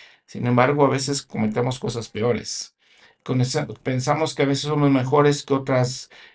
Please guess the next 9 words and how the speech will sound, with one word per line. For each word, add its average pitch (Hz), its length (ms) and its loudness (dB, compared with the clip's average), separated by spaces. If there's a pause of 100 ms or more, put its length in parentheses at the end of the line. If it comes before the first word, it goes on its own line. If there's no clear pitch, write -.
(120)
eh, 110 420 0 (180)
países, 160 800 4
que 143 140 -4
otras 127 300 -4
culturas, 147 920 2
que - 120 -4
otras 110 260 -4
razas, 135 840 0 (540)
eh, 110 380 -4